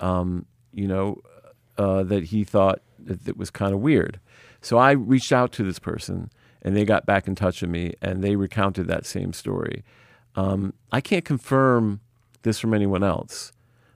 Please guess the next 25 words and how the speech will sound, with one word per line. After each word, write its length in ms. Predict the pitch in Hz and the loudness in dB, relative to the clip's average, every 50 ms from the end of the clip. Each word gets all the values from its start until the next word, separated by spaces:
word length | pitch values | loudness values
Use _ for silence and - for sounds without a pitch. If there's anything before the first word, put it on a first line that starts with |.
| _ _ - | _ _ -4
Uh, 300 | 90 90 90 90 90 - - | 0 0 2 0 0 -2 -2
like, 220 | 95 101 - - | -4 -4 -2 -2
I 80 | 98 98 | -4 -4
can't, 380 | - - 123 110 101 78 - - | 0 2 2 2 2 0 -4 -6
I 120 | - 101 92 | -6 -6 -2
can't 260 | - 120 107 98 - | 0 0 0 0 2
go 160 | 110 104 101 | 2 2 2
to 80 | 92 87 | 0 0
someone 240 | - 98 95 95 | -2 -2 0 0
else 180 | 95 95 90 - | 0 0 -2 -2
who's 140 | 95 90 85 | -4 -4 -4
at 80 | 87 | -4
the 80 | - 85 | -6 -6
party, 300 | - - 95 92 92 85 | 0 2 2 2 2 0
but 160 | 85 - - - _ _ - | -4 -6 -10 -10 _ _ -6
his 240 | - 120 131 135 - | 0 2 2 2 2
description 440 | 135 123 - - 127 113 - 131 113 | -2 -4 0 0 0 0 0 0 2
was 180 | 110 110 107 | 2 2 2
it 60 | 104 95 | 2 -2
was 160 | 95 82 92 | -2 -2 -4
a 40 | 87 | -6
party 380 | - - 98 101 101 101 98 | 0 2 4 4 4 2 0
of 120 | 95 87 85 | -2 -2 0
mostly 360 | 92 101 117 - - 127 127 | 0 0 0 0 -2 -4 -2
Loyola 640 | 123 120 120 113 113 110 110 117 120 123 123 120 | 0 2 4 4 4 4 4 2 2 0 0 -2